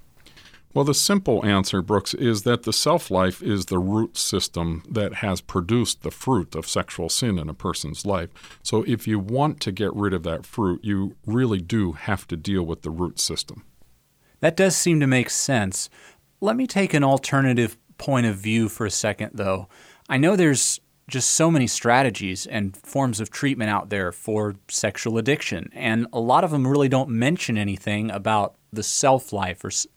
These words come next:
Speaker 2: anything like that. So are you really saying that it's impossible to stop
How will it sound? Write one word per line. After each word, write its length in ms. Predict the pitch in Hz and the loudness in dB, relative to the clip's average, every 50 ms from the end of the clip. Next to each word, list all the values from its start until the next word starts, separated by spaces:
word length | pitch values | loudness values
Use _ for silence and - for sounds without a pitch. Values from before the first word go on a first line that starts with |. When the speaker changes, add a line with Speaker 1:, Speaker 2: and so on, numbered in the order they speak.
| - 123 | -6 -4
Speaker 2:
anything 300 | 117 113 110 113 110 107 | -4 -2 -2 -4 0 2
like 240 | 117 147 156 - | 2 2 0 -2
that. 260 | - 50 - - - _ _ _ - - - - - - _ _ _ - | -6 -8 -8 -8 -12 _ _ _ -20 -20 -20 -20 -20 -20 _ _ _ -10
So 320 | - - - 151 147 147 - | -6 0 0 0 0 0 0
are 140 | - 143 139 | 2 2 2
you 260 | 143 147 156 160 156 | 2 2 2 4 6
really 320 | 156 180 196 196 208 202 | 6 6 6 6 6 4
saying 460 | - - - - 160 151 147 143 139 | 2 2 2 4 4 4 6 4 4
that 140 | 123 127 123 | 4 4 4
it's 200 | 117 - - - | 2 0 0 0
impossible 880 | 117 110 104 - - - 123 127 151 - - - 165 156 165 180 185 196 | 0 -2 -2 -4 0 4 6 6 6 4 2 0 0 2 2 2 0 0
to 140 | 190 - 156 | -2 -6 -4
stop 560 | 135 - - - - 131 131 143 160 - - | -2 -2 -2 2 4 4 4 4 2 0 -4